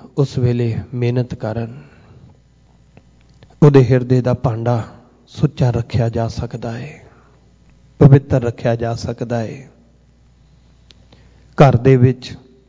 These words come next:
ਦਿਨ ਵੇਲੇ ਕੰਮ ਧੰਦਾ ਕਰਦੇ ਹਾਂ, ਸ਼ਾਮ ਨੂੰ ਇਕੱਠੇ ਹੁੰਦੇ ਹਾਂ, ਸਾਰਾ ਪਰਿਵਾਰ ਬੈਠ ਕੇ ਇੱਕ ਰੂਟੀਨ ਬਣਾ ਸਕਦੇ ਨੇ, ਆਓ ਸੋਦਰ ਸਾਹਿਬ ਦਾ ਪਾਠ ਕਰੀਏ। ਦਾਦਾ ਦਾਦੀ ਬੈਠੇ ਜੇ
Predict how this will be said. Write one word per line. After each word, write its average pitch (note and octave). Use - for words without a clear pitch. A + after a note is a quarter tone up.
ਦਿਨ C3+
ਵੇਲੇ B2
ਕੰਮ B2
ਧੰਦਾ A#2
ਕਰਦੇ A#2
ਹਾਂ, A2
ਸ਼ਾਮ B2
ਨੂੰ B2
ਇਕੱਠੇ B2
ਹੁੰਦੇ A#2+
ਹਾਂ, B2+
ਸਾਰਾ D3
ਪਰਿਵਾਰ B2+
ਬੈਠ B2+
ਕੇ B2+
ਇੱਕ D#3
ਰੂਟੀਨ C#3
ਬਣਾ B2+
ਸਕਦੇ B2+
ਨੇ, B2+
ਆਓ C#3+
ਸੋਦਰ C3+
ਸਾਹਿਬ B2
ਦਾ A#2+
ਪਾਠ B2
ਕਰੀਏ। A2+
ਦਾਦਾ A#2+
ਦਾਦੀ A#2+
ਬੈਠੇ A#2
ਜੇ B2